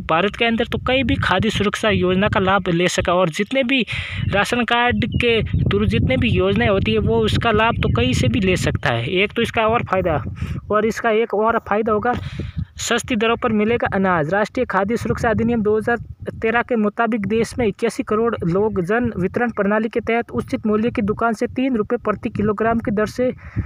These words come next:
चावल और दो रुपये प्रति किलोग्राम की दर से गेहूं और एक रुपये प्रति किलोग्राम की दर से मोटा अनाज खरीद सकते हैं।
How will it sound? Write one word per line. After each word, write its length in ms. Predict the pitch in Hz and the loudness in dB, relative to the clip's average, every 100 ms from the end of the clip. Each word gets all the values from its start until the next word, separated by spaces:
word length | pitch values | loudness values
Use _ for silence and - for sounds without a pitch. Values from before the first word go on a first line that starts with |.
| - | -6
चावल 400 | - 175 190 226 | -4 0 2 2
और 200 | 226 220 | 2 2
दो 200 | 180 208 | 0 2
रुपये 220 | 240 240 233 | 2 0 0
प्रति 260 | 214 214 | 0 -2
किलोग्राम 480 | 220 220 214 226 233 | 0 0 2 2 0
की 180 | 208 247 | -2 0
दर 160 | 220 226 | 0 0
से 200 | - 226 | 0 0
गेहूं 360 | 170 214 240 | 2 2 2
और 100 | 226 | 2
एक 200 | 208 226 | 2 0
रुपये 160 | 226 233 | 0 -2
प्रति 260 | 226 214 220 | -2 -4 -2
किलोग्राम 360 | 233 233 233 214 - - | 0 0 0 -4 -8 -6
की 80 | 226 | -2
दर 140 | 240 | -2
से 140 | - 240 | 0 0
मोटा 340 | 185 190 226 | 2 2 2
अनाज 280 | 214 226 233 | 2 2 0
खरीद 260 | - 190 220 | 0 -2 0
सकते 300 | - 165 - | -2 -2 -2
हैं। 120 | 120 | -4